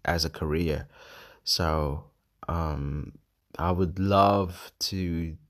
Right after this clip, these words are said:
collab with Ed Sheeran at some point. Um, if I, I don't know, that would be insane.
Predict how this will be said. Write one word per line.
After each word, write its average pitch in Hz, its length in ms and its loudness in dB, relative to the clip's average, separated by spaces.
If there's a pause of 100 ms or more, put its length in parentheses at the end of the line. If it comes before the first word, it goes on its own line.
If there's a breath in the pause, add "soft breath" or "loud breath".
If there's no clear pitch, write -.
(140)
collab 82 480 -2
with 78 180 -4
Ed 78 140 -4
Sheeran 78 520 -4 (120)
at 76 140 -8
some 71 240 -4
point. - 480 -6 (640 soft breath)
Um, - 300 -6
if 90 140 0
I, 85 200 4 (1160)
I - 120 0
don't 87 120 0
know, 82 220 2
that 80 180 2
would 82 100 0
be 73 140 0
insane. 76 1000 0